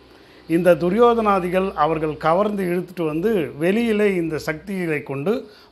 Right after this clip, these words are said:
பலவாறான விஷயங்களை இவர்கள் செய்கிறார்கள். அப்ப நாம எதை கொண்டு இந்த பூமியிலே வாழ்கிறோம் என்றால்,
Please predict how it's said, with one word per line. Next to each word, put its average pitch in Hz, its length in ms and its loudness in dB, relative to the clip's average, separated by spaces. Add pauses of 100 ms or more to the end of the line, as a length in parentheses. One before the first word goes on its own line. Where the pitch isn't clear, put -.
பலவாறான 160 680 4
விஷயங்களை 156 580 -2
இவர்கள் 147 420 -4
செய்கிறார்கள். 120 560 -8 (420)
அப்ப 180 280 2 (600)
நாம 170 260 2
எதை 175 380 2
கொண்டு 214 300 0
இந்த 185 200 0
பூமியிலே 180 520 0
வாழ்கிறோம் 160 540 2
என்றால், 147 500 2